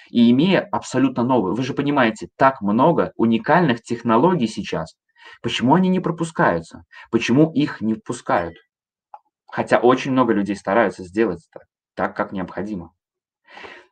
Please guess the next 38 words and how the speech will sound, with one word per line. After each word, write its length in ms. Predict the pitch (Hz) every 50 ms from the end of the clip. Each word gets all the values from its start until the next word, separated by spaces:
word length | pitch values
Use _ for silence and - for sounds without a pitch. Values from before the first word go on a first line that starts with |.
| _
Мы 180 | - 147 165 180
видим, 220 | 180 220 170 180
что 160 | 170 - - 165
за 100 | 156 160
последние 480 | 160 151 151 - 170 170 160 151 143
сотни 360 | 143 - 156 147 147 - 135
лет 240 | 127 135 156 170 165 - - - _ -
это, 360 | 120 120 - 135 131 123 - _ _ _ _ _ _
так 200 | - 120 139 131
скажем, 380 | - - 143 139 139 123 117 - _ _ _ _ _ _ -
те 160 | - 185 180
виды 180 | 156 156 143 143
транспорта, 500 | 139 147 139 127 127 - 117 - - 117
которые 360 | - 117 - 120 113 107 107
сейчас 420 | - 113 - - 117 107 107 -
вот, 160 | 101 101 101 101 _ _ _ _ _ _ _ _ _ _ _ _ _ _ -
на 260 | - - - 151 147
которых 440 | - 151 151 - 151 143 120 117 113
мы 60 | 117
сейчас 360 | 107 - - - 104 - -
ездим, 340 | 120 131 156 160 120 - - - - - -
они 180 | - 110 113 107
полностью 580 | 107 - - 135 143 147 143 135 - - 113 113
захватили 440 | 110 113 123 113 - - 113 101
наш 240 | 101 101 101 - -
мир. 160 | 92 82 82 - - - - _
И 120 | - 123 120
даже 320 | 107 127 131 143 139 139
уже 380 | 131 127 120 139 143 143 143 - - _ _ _ -
не, 520 | 127 127 135 147 151 151 147 135 143 - _ _ -
не 200 | 156 156 143 147
чувствуют, 420 | - 214 214 214 - 131 117 120
мы 100 | 135 143
не 80 | 143 127
представляем, 760 | - 151 139 - - - 135 131 147 165 180 175 135 113 110
как 200 | 120 120 - -
можно 320 | 131 123 120 117 117 110
жить 360 | 110 143 143 98 - - _